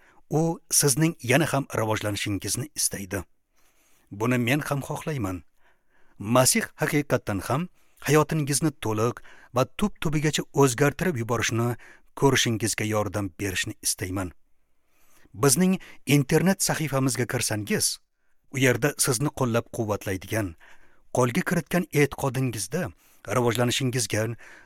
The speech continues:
va hayotingizdagi ajoyib yangi yo'nalishda mustahkam turishingizga ko'maklashadigan ko'p narsalarni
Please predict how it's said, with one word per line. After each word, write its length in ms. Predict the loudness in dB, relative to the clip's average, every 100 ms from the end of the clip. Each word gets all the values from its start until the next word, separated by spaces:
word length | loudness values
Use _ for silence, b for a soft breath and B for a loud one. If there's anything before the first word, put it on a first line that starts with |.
| B
va 120 | 2
hayotingizdagi 1000 | 2 2 0 0 -2 -2 -4 -4 -2 -4 B B B 4
ajoyib 540 | 6 6 4 2 -2
yangi 360 | 0 0 0 0
yo'nalishda 600 | 0 0 0 0 0 -2 B B
mustahkam 680 | B 0 0 0 -2 0 -2
turishingizga 580 | 0 0 0 0 0 -2
ko'maklashadigan 840 | -2 -2 -2 -4 -4 -4 -2 0 0 b b b b
ko'p 280 | 0 0 0
narsalarni 640 | -2 -2 -2 -2 -2 -4